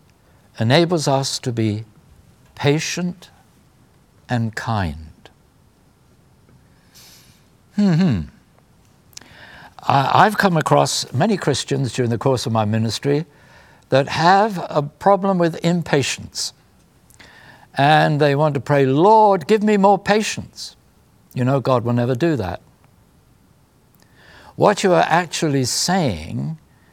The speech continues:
is that you need more love. Because patience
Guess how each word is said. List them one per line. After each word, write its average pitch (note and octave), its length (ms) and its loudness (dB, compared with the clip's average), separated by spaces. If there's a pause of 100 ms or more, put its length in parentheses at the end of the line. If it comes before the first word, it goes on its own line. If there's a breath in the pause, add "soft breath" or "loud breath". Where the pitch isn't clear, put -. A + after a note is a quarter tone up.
(280 soft breath)
is C3 180 0
that C3+ 160 -4
you C#3 100 -2
need C3 240 -2
more B2 220 -2
love. A#2 500 -4 (1700 loud breath)
Because C#3 400 0
patience - 1200 -4